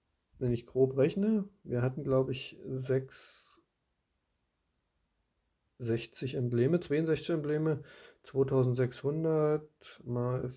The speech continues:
fünf sind dreizehntausend. Kommt hin, wir haben sechsundfünfzig Beschwörungen gemacht, ne? Okay, dafür war die Ausbeute echt m-, mittelmäßig bis schlecht. Ich bedanke mich trotzdem fürs Zuschauen. Haut rein, bis dann.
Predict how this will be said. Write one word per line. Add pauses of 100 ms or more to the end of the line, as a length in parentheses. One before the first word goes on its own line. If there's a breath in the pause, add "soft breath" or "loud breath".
(240)
fünf (260)
sind
dreizehntausend.
Kommt
hin,
wir
haben
sechsundfünfzig
Beschwörungen
gemacht,
ne?
Okay,
dafür
war
die
Ausbeute
echt
m-,
mittelmäßig
bis
schlecht. (540 loud breath)
Ich
bedanke
mich
trotzdem
fürs
Zuschauen. (720)
Haut
rein, (220)
bis
dann.